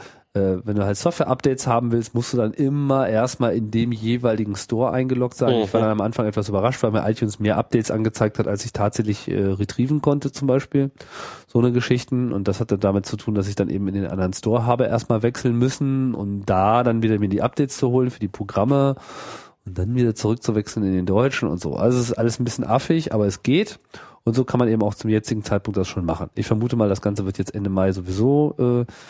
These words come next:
Speaker 1: dann kein Thema mehr sein, weil dann kann man dann eben einfach
Speaker 2: Ja.
Speaker 1: normal in den Store und dann kann man dann auch auf dem iPad die Applikation aktualisieren, was ja derzeit eben generell nicht geht.
Speaker 2: Na doch, ich,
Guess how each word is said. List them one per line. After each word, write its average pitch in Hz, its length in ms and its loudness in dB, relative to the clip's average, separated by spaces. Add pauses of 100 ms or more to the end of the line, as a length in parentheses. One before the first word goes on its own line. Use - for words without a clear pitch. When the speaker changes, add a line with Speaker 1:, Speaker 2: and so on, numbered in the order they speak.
(280)
Speaker 1:
dann 107 300 0
kein 101 200 -2
Thema 117 240 2
mehr 107 140 4
sein, 95 340 2
weil 90 100 0
dann 87 200 -6
kann - 120 -12
man 92 80 -2
dann 82 160 -2
eben 82 180 -6
einfach 90 280 -4
Speaker 2:
Ja. - 60 -8
Speaker 1:
normal 90 240 0
in 90 60 0
den 85 120 -2
Store 110 200 2
und 104 60 2
dann 95 120 2
kann 104 100 0
man 98 100 4
dann 90 160 2
auch - 220 -2
auf 110 180 2
dem 113 140 0
iPad 101 420 0
die 90 140 2
Applikation 101 640 0
aktualisieren, 80 520 -4
was - 140 -6
ja 78 60 -8
derzeit 87 320 -4 (240)
eben 101 220 -4 (100)
generell 95 320 2
nicht 87 200 -4
geht. - 240 -20 (760)
Speaker 2:
Na 139 80 6
doch, 151 160 0
ich, 123 440 -2